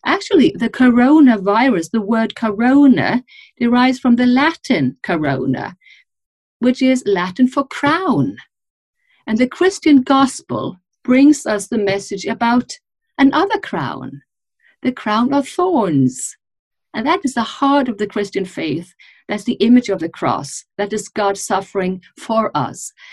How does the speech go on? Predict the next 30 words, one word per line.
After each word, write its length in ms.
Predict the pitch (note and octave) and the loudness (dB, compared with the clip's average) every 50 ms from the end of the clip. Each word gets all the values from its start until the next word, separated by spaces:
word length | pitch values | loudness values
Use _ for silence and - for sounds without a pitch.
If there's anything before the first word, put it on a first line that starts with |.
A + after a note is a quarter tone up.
| - - | -18 -12
And 140 | - F#3+ G3 | -8 -4 -2
that 200 | G#3+ A3+ A3+ - | -2 -2 -2 0
gives 240 | - F3+ F3 E3+ - | 0 0 0 -2 -4
us 180 | F3+ F3+ F3+ | -8 -8 -8
the 120 | - - F#3 | -8 -6 -4
living 380 | F3 E3 D#3+ D3+ D#3+ F3+ F#3+ | -2 -2 -4 -4 -6 -8 -10
hope. 480 | G#3 - - A3 E3+ C3 C3+ _ _ - _ _ _ _ _ _ _ _ _ _ _ _ _ | -8 -6 -4 -4 -4 -6 -8 _ _ -20 _ _ _ _ _ _ _ _ _ _ _ _ _
So 160 | - - B3 | -8 -6 -4
when 280 | A3+ C4+ B3+ B3+ B3+ A#3 | 0 2 2 4 4 4
we 300 | C#4+ D#4 E4 E4+ F4 F4 _ _ _ _ _ _ _ - | 4 6 6 4 4 2 _ _ _ _ _ _ _ 0
leave 500 | B3 B3 B3+ C4 C#4+ D4+ D#4 D#4 D4 B3+ | 2 4 4 6 6 6 6 6 4 2
the 120 | C4 B3+ | 0 0
corona 500 | - C4 B3+ A#3+ A#3+ A#3+ B3 B3 A#3+ A#3+ | 0 0 0 0 2 2 2 2 2 0
crisis 480 | A#3+ - - A3+ A3+ A3+ A3 A3+ A3 - | -2 -4 -4 -4 -2 -4 -6 -8 -12 -6
behind 720 | - G#3 G#3 G3+ - - G#3+ G#3 G#3+ G#3 G3 F3+ E3 - | -4 -2 -2 -2 -6 -10 -8 -8 -6 -6 -6 -8 -8 -8
one 420 | - E3 D3+ D3+ D#3 E3 E3 D#3 D3+ | -10 -10 -10 -8 -8 -8 -8 -8 -6
day, 420 | C#3+ C3+ - D3 - - C#3 C3+ _ _ _ _ _ - - - _ _ _ - | -6 -8 -8 -10 -10 -12 -12 -14 _ _ _ _ _ -20 -20 -20 _ _ _ -8
we 160 | G3+ G#3+ A#3 | -4 -2 -2
should 340 | A3+ - - - A#3 A#3 - | -2 -2 -2 -2 -2 -2 -2
have 240 | - B3 A3+ A3+ A3+ - | -2 -2 -2 -2 -2 -4
learned 720 | - A3 A3 A3+ A3+ A#3+ B3 B3 B3 B3+ B3+ B3+ B3 - G#3+ | -6 -4 -2 0 2 2 4 4 6 6 6 6 6 4 2
more, 680 | A3 A3 A3+ A#3 A#3 A#3 A3+ G3+ F3 D3 A#2+ G#2+ - - | 2 4 4 4 4 4 4 2 2 0 -2 -4 -6 -8
at 140 | G#3 G3+ | -8 -6
least 200 | A#3 A3+ A3+ - | -4 -6 -6 -6
I 60 | A3 G#3+ | -8 -10
hope 300 | F#3+ G3+ G#3 G3+ - - - | -8 -8 -8 -10 -10 -8 -4
I 180 | B3 B3+ C4 D4 | -2 0 0 0
have 220 | C4 A#3 F#3 D#3+ | 0 -2 -2 -2
learned 420 | E3 D#3 D#3 D#3 D#3 D#3 D3+ D3 D#3 | -4 -4 -4 -4 -4 -6 -8 -6 -6
more, 320 | D3+ C#3+ C3+ C3+ B2+ D3 | -6 -6 -4 -6 -6 -8